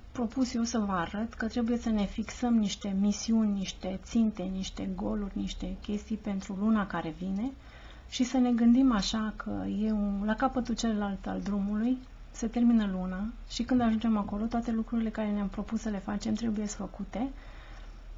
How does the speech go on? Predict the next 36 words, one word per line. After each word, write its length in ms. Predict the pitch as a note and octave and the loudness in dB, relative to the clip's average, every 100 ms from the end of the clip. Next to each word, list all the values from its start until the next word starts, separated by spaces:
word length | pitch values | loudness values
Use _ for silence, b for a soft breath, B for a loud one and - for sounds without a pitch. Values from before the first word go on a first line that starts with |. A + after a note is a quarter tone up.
| - | -6
și 640 | - - B3 A#3+ A#3+ A#3+ | -2 0 2 2 2 4
nu 200 | A#3+ B3 | 6 6
trebuie 380 | C4+ A#3+ G#3+ G#3 | 6 4 2 0
să 300 | G#3 - G3+ | -4 -4 -4
sărim 320 | G3 A3 A3 G#3 | -4 -2 -2 0
peste 280 | G3+ F#3+ | -2 -4
nimic, 400 | F#3+ F#3 F#3+ C4 | -4 0 2 2
trebuie 380 | C4+ B3+ B3 A#3 | 2 -2 0 0
să 320 | A3 - G#3+ - | -2 -4 -4 -2
îndeplinim 540 | G#3+ G#3 G#3+ G#3 G#3 | 0 0 0 0 2
tot 280 | A3 B3 A#3+ | 0 0 -2
ce 100 | A3+ | 0
ne-am 180 | G#3+ G#3 | 0 0
propus 380 | - - G#3+ G#3+ | -4 -6 -6 -6
să 120 | G3 | -6
facem. 440 | - - - - - - - - - - - - | -6 -8 -8 -12 -14 -16 -18 -18 -16 -14 -16 2
În 120 | B3+ | 4
același 440 | C#4 C4 B3 A3 - | 6 4 2 2 2
timp, 220 | A3 A3 | 0 0
foarte 460 | - A#3+ A3+ G3 | 0 0 0 -2
important 600 | F3+ F3 F3 F3 A#3 A#3 | -6 -4 -6 -4 0 0
este 280 | A3+ A3 - | 0 -6 -6
să 140 | F#3+ G3 | -6 -4
ne 140 | F#3 | -4
facem 420 | F3+ A3+ - G3 | -4 -4 -2 -2
liste 420 | F3+ G3+ - G3+ G3 - | 0 -2 -4 -6 -6 -6
cu 180 | G3+ G#3 - - | -8 -8 -10 0
ce 120 | B3 | 2
avem 220 | A#3+ A3+ | 2 2
de 120 | G#3+ | 0
făcut 340 | F#3+ F#3+ A3+ G#3+ | -2 -4 -4 -4
în 100 | F3+ | -4
fiecare 580 | - A#3 A3+ F#3+ F3+ E3 | -2 -4 -2 -4 -6 -6
zi. 120 | - - B B B B B B B - | -10 -12 B B B B B B B 2
De 140 | A#3+ | 4
ce? 160 | A#3+ | 6